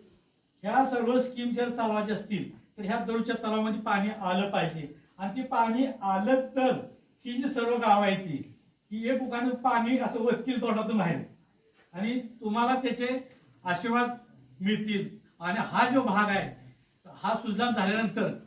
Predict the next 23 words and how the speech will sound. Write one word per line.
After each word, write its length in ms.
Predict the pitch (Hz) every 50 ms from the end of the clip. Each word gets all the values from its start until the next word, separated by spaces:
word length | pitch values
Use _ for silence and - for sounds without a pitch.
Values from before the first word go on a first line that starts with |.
| - -
हा 80 | 214 226
कुठेही 460 | 233 - 214 214 - 269 269 277 285
जाणार 320 | 285 262 247 226 196 180
नाही, 160 | 170 160 - - - - - - - _ _ _ _ _ _ -
याची 220 | 220 220 - 277 269
गवाही 340 | 262 254 247 254 262 277 285 - - - - _ _ _ -
आप-, 200 | 190 190 190 196
मी 80 | 247
सर्वांच्या 420 | - - 247 233 240 247 - 269 254
वतीने, 220 | 247 262 269 -
तुमच्या 240 | 269 - - 277 269
वतीने 180 | 254 - 240 254
देतोय 300 | 247 - - - 156 131
की 580 | - - - - - - - _ _ _ 196
आपण 240 | - - - 247 262
सर्वांनी 520 | - 220 220 220 214 220 240 247 269 269
साहेबांच्या 480 | 226 - 233 220 214 226 233 226 240 233
पाठीमागं 560 | 226 226 220 - - 220 202 233 226 220 240
राहिलं 340 | 233 226 180 185 202 220 233
पाहिजे, 400 | 226 220 220 214 208 240 - -
तेव्हाच 280 | 214 196 196 214 214 214
आपण 340 | 208 - - 240 247 233
कामं 340 | 214 202 196 196 226 247 254